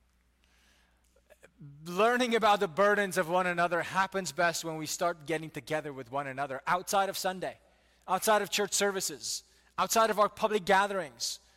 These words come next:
Uh, get together one-on-one, or get together with your families, or get together in smaller groups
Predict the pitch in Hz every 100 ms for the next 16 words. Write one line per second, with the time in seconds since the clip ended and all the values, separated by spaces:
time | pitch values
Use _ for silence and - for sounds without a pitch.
0 | _ _ _ _ _ _ _ _ 190 175
1 | 240 - 196 226 220 190 202 214 196 175
2 | 190 160 127 117 147 160 226 214 190 214
3 | 214 196 185 - 180 175 180 143 117 120
4 | 151 214 226 196 208 214 208 180 - -
5 | 202 190 - 196 202 214 196 - 180 180
6 | 147 - - -